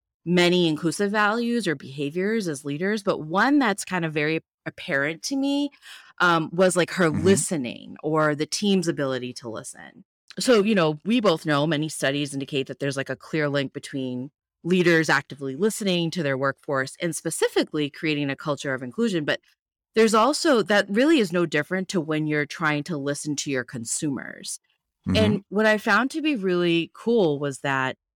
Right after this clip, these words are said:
Speaker 1: um, again, listening in the context of consumers and product development,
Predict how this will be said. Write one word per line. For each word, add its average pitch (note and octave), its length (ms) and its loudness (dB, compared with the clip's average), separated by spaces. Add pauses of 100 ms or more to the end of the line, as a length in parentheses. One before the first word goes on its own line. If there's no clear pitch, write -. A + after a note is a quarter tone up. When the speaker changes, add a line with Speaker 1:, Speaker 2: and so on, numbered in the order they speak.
(280)
Speaker 1:
um, E3 220 2
again, F3 380 2
listening D3 640 -4 (400)
in F3 100 2
the E3 80 2
context D3+ 520 -2
of C#3 120 -8
consumers C#3 520 -4
and B2+ 80 -8
product B2 320 -6
development, C3 720 -2